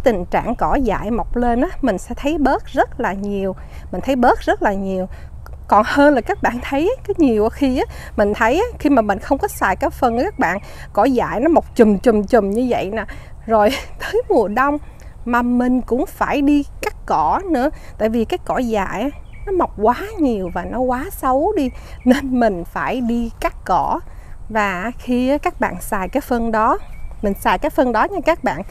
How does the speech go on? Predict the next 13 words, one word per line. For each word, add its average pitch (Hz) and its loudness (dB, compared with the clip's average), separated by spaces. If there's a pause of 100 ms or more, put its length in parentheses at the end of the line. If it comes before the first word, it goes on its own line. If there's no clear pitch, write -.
(280)
thì 226 6
mình 226 2
nên 294 4
tránh, 285 4 (480)
mình 220 2
nên 262 4
tránh 269 4
chẳng 233 -2
hạn 214 -2
như 247 2
á, 311 4 (240)
những 202 -2
cái 269 0